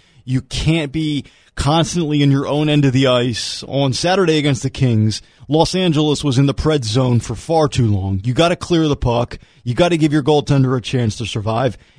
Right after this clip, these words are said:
And, and it just really, it's defensively across the board, they need to tighten things up.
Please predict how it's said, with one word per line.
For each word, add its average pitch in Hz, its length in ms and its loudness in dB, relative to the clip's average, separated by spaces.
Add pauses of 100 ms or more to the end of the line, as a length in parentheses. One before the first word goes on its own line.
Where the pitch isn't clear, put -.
And, 156 220 -4
and 165 100 4
it 160 120 0
just 160 200 0
really, 156 360 -2
it's - 380 -8 (400)
defensively 160 800 0
across 151 380 -2
the 131 100 0
board, 143 460 0
they 147 140 2
need 180 140 0
to 135 60 0
tighten 131 300 0
things 117 260 0
up. - 260 -4